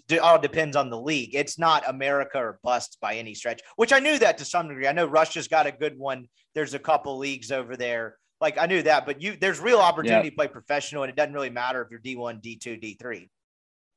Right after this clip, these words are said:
Speaker 2: Yeah, exactly.
Speaker 1: Okay. So now the fun stuff. You're a forward. What do you do?
Speaker 2: Yep. So <laughs> I'm a winger.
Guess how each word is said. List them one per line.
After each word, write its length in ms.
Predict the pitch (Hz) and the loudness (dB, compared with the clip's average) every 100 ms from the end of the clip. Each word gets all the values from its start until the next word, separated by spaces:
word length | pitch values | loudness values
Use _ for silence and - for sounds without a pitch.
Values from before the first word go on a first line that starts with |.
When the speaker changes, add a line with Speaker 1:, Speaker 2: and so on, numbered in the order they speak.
| _ _ - | _ _ 2
Speaker 2:
Yeah, 280 | 127 101 - - | 4 2 0 -6
exactly. 580 | 117 123 104 101 - - _ _ - | -2 2 2 0 -6 -12 _ _ 0
Speaker 1:
Okay. 340 | 208 135 - - - - | 2 2 -2 -8 -20 -20
So 400 | - 214 196 151 - _ | 2 6 8 6 -2 _
now 240 | 185 277 | 4 6
the 80 | 302 | 6
fun 240 | - 202 175 | 4 2 4
stuff. 200 | 147 160 | 2 4
You're 140 | 254 | 4
a 80 | 277 | 4
forward. 540 | - 208 175 123 87 _ _ _ _ | 4 -2 -2 -6 -14 _ _ _ _
What 140 | 147 220 | 0 0
do 40 | |
you 120 | 240 | 0
do? 260 | 160 160 156 | -2 0 0
Speaker 2:
Yep. 220 | 110 123 - _ _ _ _ _ _ _ _ _ - - _ _ | 2 0 -2 _ _ _ _ _ _ _ _ _ -20 -20 _ _
So 440 | - 139 131 127 - - 185 143 - | 0 4 6 6 4 4 4 2 -6
<laughs> 420 | - - - - | -20 -20 -8 2
I'm 200 | 151 180 | 4 4
a 80 | 165 | 2
winger. 440 | 156 165 120 104 | 0 -2 -6 -12